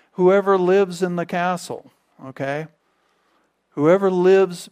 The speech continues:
whoever is behind this argument. So it's either truth,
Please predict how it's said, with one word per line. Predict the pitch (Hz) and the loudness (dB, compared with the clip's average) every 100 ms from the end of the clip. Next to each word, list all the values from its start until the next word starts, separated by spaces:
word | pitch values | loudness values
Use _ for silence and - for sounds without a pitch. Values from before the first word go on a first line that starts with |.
| _ | _
whoever | 175 185 202 208 196 | 0 2 2 2 0
is | 196 175 160 | 2 0 0
behind | 139 151 143 135 170 175 175 | -6 -8 -6 -6 -6 -6 -6
this | 165 156 | -6 -4
argument. | 165 175 160 135 | -2 -2 -4 -8
So | - 156 | -2 -2
it's | 151 190 | -2 -4
either | 233 220 151 | -2 -2 -4
truth, | - - 254 165 156 202 _ | -8 -8 -4 -4 -4 -8 _